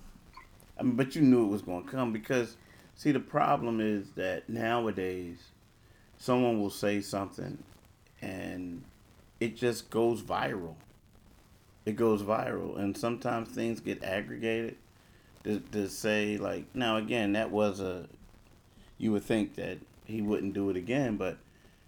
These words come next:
things go viral, and sometimes, like, people will add stuff to it that he didn't say. You know what I mean? Like, you see the tweet, but then somebody will say,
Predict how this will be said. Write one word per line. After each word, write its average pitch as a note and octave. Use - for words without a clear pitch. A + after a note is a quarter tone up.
things C#3+
go A2+
viral, A2+
and G#2
sometimes, A#2+
like, G#2+
people C3
will G#2+
add A#2
stuff G#2+
to G#2
it G#2
that F#2+
he A2
didn't G#2+
say. -
You A2+
know A2
what A2
I A2
mean? A#2
Like, A2
you B2
see B2+
the G#2+
tweet, D3+
but G#2+
then A#2+
somebody A2+
will G#2
say, G2